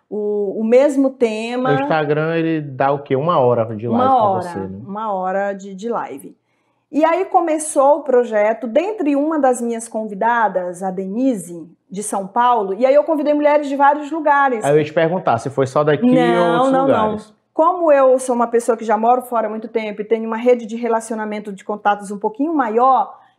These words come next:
Speaker 1: então eu convidei algumas mulheres de São Paulo, que é do meu ciclo de amizade de São Paulo, por morar em São Paulo há dezessete anos. Convidei algumas mulheres daqui de Caxias,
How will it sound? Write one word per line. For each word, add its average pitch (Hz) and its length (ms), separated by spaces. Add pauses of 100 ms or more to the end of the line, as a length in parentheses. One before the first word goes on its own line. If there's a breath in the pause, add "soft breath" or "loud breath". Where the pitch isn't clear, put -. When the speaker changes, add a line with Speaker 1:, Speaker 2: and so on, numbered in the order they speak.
Speaker 1:
então 247 260
eu 247 100
convidei 247 380
algumas 294 440
mulheres 240 520
de 202 100
São 254 260
Paulo, 254 460
que 262 80
é 233 40
do 220 80
meu 226 160
ciclo 349 400
de 254 60
amizade 208 440
de 180 60
São 208 180
Paulo, 240 300
por 240 140
morar 233 320
em 233 40
São 214 180
Paulo 190 240
há 185 40
dezessete 185 580
anos. 285 420 (380)
Convidei 294 340
algumas 269 320
mulheres 220 360
daqui 220 240
de 185 100
Caxias, 262 800